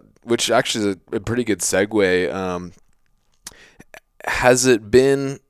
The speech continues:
'cause, you know, I'm looking at, uh, you know, I got, like, four big out-of-state hunts this,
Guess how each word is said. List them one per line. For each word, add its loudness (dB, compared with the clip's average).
'cause, 0
you -2
know, -2
I'm -2
looking -4
at, -6
uh, -2
you -6
know, 0
I 0
got, -2
like, -6
four -2
big -4
out-of-state 0
hunts -6
this, -8